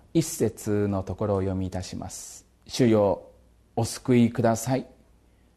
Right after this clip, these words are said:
生徒は後を絶ち、誠実な人は人の子らの中から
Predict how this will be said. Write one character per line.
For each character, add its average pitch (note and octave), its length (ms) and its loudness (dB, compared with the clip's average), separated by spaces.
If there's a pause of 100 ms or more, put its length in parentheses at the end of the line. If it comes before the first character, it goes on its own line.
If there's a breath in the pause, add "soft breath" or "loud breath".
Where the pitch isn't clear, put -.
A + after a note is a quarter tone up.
生 D3 300 4
徒 C3+ 180 4
は B2 320 4
後 C#3 280 4
を B2+ 80 6
絶 C#3 340 0
ち、 - 80 -18 (760)
誠 D#3+ 240 4
実 D#3+ 240 2
な D#3+ 120 6
人 - 240 2
は C#3 100 6
人 D3+ 240 2
の D3 100 6
子 D#3 120 0
ら D3 100 6
の D3+ 120 4
中 D#3 240 2
か B2+ 120 2
ら G2+ 240 2